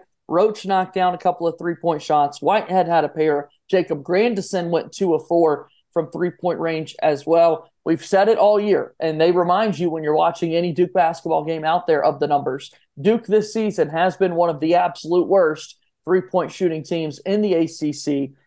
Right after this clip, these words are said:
But if they get more performances like this from the outside, their ceiling just continues to climb with what this team can accomplish if they are able to be effective from three-point range.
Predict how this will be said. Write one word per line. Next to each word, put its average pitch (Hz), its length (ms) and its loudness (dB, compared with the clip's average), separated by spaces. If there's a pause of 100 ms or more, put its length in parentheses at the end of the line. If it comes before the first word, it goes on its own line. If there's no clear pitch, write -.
(120)
But 175 100 2
if 160 100 -4
they 190 120 4
get 190 220 2
more 208 220 4
performances 208 720 -2
like 185 260 0
this 196 160 -2
from 180 160 -8
the 175 120 -6
outside, 175 500 2 (320)
their 185 140 2
ceiling 220 520 2
just 202 220 -2
continues 180 640 -4
to 160 80 -8
climb 165 440 0
with 147 160 -4
what 156 200 0
this 151 160 -8
team 160 220 -8
can 151 120 -6
accomplish 151 640 -2 (220)
if 175 120 -2
they 180 120 0
are 185 200 4
able 147 220 0
to 147 60 -4
be 143 100 -4
effective 139 440 -6
from 139 160 -8
three-point 143 420 -8
range. - 380 -12